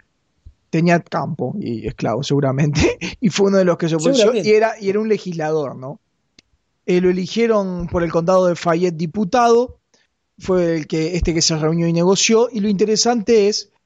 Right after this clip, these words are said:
Speaker 1: que más adelante cuando Thomas Jefferson llega a la presidencia, a él lo nombra secretario de Hacienda.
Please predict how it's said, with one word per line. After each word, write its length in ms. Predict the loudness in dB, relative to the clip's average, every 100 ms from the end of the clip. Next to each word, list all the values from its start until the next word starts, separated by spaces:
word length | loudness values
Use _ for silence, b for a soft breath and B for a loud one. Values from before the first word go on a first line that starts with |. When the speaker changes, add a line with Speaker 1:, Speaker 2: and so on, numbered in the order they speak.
| _
Speaker 1:
que 160 | -4 0
más 240 | 0 2
adelante 680 | 4 4 4 0 0 -4 -6 _ b _
cuando 280 | -4 -2 0
Thomas 360 | 0 0 0
Jefferson 540 | 2 0 0 -6 -4 -2
llega 260 | 0 2
a 40 | 2
la 120 | 0
presidencia, 840 | -2 -2 2 2 2 0 -2 -4 -2
a 120 | 0
él 80 | 2
lo 120 | 2
nombra 320 | 2 2 0
secretario 560 | -2 -2 -2 0 2 2
de 60 |
Hacienda. 520 | 0 -4 -8 -10 -14